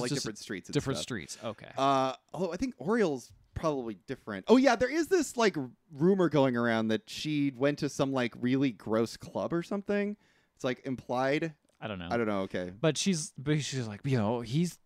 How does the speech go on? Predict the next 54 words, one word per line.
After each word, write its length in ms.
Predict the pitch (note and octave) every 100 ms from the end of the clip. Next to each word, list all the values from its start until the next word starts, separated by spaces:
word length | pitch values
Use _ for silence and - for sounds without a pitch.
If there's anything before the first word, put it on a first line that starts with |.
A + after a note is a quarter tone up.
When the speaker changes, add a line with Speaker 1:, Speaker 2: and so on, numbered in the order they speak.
| _ _ _
Speaker 1:
your 140 | - G#2+
sister's, 440 | - D#3 - G#2+
like, 140 | G2 F#2+ _ _ - -
everyone 260 | A2+ G2+
knows 180 | G2 G2+
about 180 | A#2+ -
her 120 | G2
in 60 | A1+
Oriole, 340 | A1 A1+ -
and 80 | -
it's 120 | -
not 220 | - F#2+ -
a 40 |
good 220 | - - -
thing. 260 | - C#3+ - _
Like, 340 | F3+ B2+ G2+
the 60 | A#2
Speaker 2:
Mm-mm. 40 |
Speaker 1:
whole 200 | G#2+ C#3+
town 300 | C3+ B2+ A2
is 120 | A2 G2
against 420 | G2 G#2+ G#2+ -
her. 120 | F#2+
They 120 | G#2+
don't 140 | A#2+ A2
respect 480 | A#2 - A2 -
her 260 | - F2+ - _ _
at 100 | D#3
all. 340 | A#2+ G#2+ - - _ _
She's, 240 | - - B2
like, 160 | G#2+
a 40 | A#2
floozy 480 | - D#3+ D3 A#2+ G2+
or 120 | F#2
whatever. 400 | F2+ C#2+ - -
They 60 | C3+ C#3
Speaker 2:
Right, 160 | C3+
Speaker 1:
don't 160 | F3 B3
really 140 | A#3+ A3
Speaker 2:
okay. 20 |
Speaker 1:
say 300 | D#3+ - B2
it, 120 | B2+ C#3
which 160 | B2+
is 100 | B2
kinda 180 | B2+ A#2+
interesting. 300 | A2+ A#2 B2
They 120 | A#2
kinda, 200 | G#2 A#2
like, 200 | G#2+ A2
dodge 280 | A2+ - A2+
the 80 | A#2+
subject, 440 | - A2+ B2+ B2
but, 180 | - -
like, 280 | A2+ G#2+ -